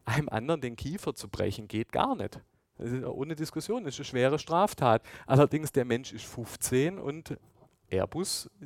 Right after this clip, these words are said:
Entwicklungskräfte sind positiv noch bei ihm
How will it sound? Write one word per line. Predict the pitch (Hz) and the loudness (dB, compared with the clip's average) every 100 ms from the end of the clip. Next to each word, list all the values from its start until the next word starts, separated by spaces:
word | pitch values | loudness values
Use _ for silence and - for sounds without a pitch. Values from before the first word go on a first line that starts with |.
| - | -10
Entwicklungskräfte | - 120 - - 156 123 - 123 - 131 | -6 -2 -2 -2 -10 -8 2 2 4 -6
sind | 127 117 | -8 -8
positiv | 127 117 127 - 117 | -8 -6 -8 -8 -10
noch | 120 104 | -10 -4
bei | 120 98 | 0 2
ihm | 117 | 2